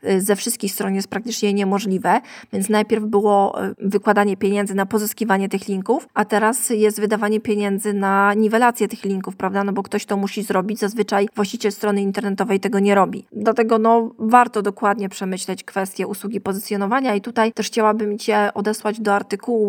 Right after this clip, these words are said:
na blogu. Tytuł artykułu to jest „Zanim zamówisz usługę pozycjonowania”. Tam opisuję też dokładnie, jak sytuacja wygląda i co w sumie można też zrobić samemu dla swojej strony internetowej,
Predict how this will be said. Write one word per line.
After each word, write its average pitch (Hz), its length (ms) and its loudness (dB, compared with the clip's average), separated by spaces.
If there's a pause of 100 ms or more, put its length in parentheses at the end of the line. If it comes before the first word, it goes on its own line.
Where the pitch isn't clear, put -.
na 196 180 2
blogu. 202 500 2
Tytuł 233 240 0
artykułu 220 440 0
to 214 80 -2
jest 196 220 -4
„Zanim 226 400 2
zamówisz 196 460 -2
usługę 185 340 -6
pozycjonowania”. 180 760 -6 (200)
Tam 240 300 4
opisuję 214 520 -2
też - 320 -8 (100)
dokładnie, 208 580 -2
jak 208 180 -2
sytuacja 202 420 -4
wygląda 240 340 -2
i 214 80 -2
co 254 220 -4
w 254 80 -12
sumie 220 280 0
można 202 300 0
też 190 160 -6
zrobić 196 360 -6
samemu 214 460 2 (120)
dla 214 120 4
swojej 220 240 2
strony 202 320 0
internetowej, 190 720 -4